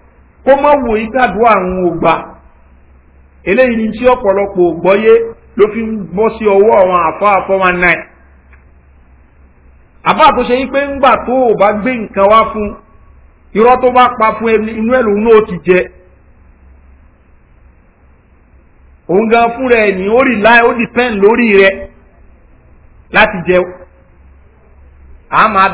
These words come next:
sá káàkiri. Ẹ mo ti ń wọ́ ọmọ látijọ́ yìí, àfáà kí lẹ fẹ́ bá wa ṣe sí?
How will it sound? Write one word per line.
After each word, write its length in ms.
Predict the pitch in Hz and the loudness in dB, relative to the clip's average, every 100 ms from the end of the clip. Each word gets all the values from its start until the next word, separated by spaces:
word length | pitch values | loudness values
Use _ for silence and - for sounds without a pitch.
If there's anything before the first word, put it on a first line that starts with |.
| - | -2
sá 160 | 208 | -2
káàkiri. 560 | 208 214 190 185 180 175 - - _ _ - _ _ _ _ | 0 2 0 -2 -8 -8 -12 -20 _ _ -20 _ _ _ _
Ẹ 100 | 165 | -4
mo 120 | 175 180 | -2 -4
ti 120 | 196 | -6
ń 60 | 196 | -2
wọ́ 100 | 196 | -2
ọmọ 120 | 180 | 0
látijọ́ 440 | 190 196 175 196 185 | -2 -2 -2 0 2
yìí, 100 | 165 | 0
àfáà 340 | 151 190 190 | -2 -2 -2
kí 100 | 175 | -2
lẹ 80 | 175 | -4
fẹ́ 120 | 180 | -2
bá 100 | 185 | 0
wa 160 | 180 175 | 2 0
ṣe 160 | 180 175 | -4 -8
sí? 240 | 196 175 | -8 -14